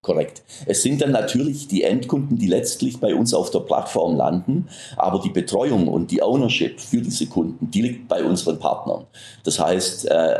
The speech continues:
ähm, äh, natürlich, äh, wollen wir weiter wachsen und, und gerade jetzt eben mit Contis auf, aus, aus europäischer Sicht, äh, ganz, äh, äh, ganz, ganz, äh, ähm, signifikant.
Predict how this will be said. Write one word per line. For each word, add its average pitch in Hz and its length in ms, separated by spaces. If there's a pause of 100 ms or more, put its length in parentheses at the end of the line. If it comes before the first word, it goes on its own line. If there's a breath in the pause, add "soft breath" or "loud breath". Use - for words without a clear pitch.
(100)
ähm, 78 220
äh, - 340 (120)
natürlich, - 480 (460 loud breath)
äh, 85 160
wollen 101 240
wir 92 120
weiter 85 300
wachsen 113 400
und, 90 240
und 82 120
gerade 85 320
jetzt - 180
eben - 220
mit 82 160
Contis 120 480
auf, - 300
aus, - 380
aus - 580
europäischer 87 600
Sicht, - 340 (360 loud breath)
äh, 85 140
ganz, 92 380
äh, - 80
äh, 85 720
ganz, 87 240
ganz, - 640
äh, - 60
ähm, 71 1400
signifikant. 80 840